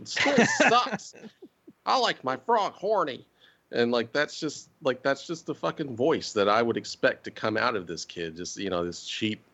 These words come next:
Speaker 1: kind of, they paid the voice actor a hundred bucks and there you go.
Speaker 2: Mm.
Speaker 1: Everything about this just reminds me of those Saturday morning, like, cartoon specials. Like, they would just be,
Speaker 2: Mm.
Speaker 1: like, a little movie that would play for, like, an hour or something,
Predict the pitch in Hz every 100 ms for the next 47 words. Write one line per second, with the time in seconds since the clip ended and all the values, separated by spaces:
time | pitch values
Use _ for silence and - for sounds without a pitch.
0 | _ _ _ - 98 98 98 98 95 92
1 | - 113 95 95 104 101 110 95 95 82
2 | - 107 101 85 101 98 101 87 90 92
3 | 90 110 110 82 101 101 - _ _ -
4 | 135 165 160 165 127 123 117 104 - 104
5 | 98 95 101 98 - 95 92 - 87 87
6 | 92 87 87 85 - _ _ _ - -
7 | 123 135 131 117 113 107 104 101 101 -
8 | 95 - - 104 101 - 95 - - -
9 | - 87 - - - 95 101 92 135 123
10 | 113 95 90 95 101 98 87 95 90 85
11 | 80 80 82 92 - 95 87 98 85 82
12 | 85 87 92 87 82 85 95 82 90 85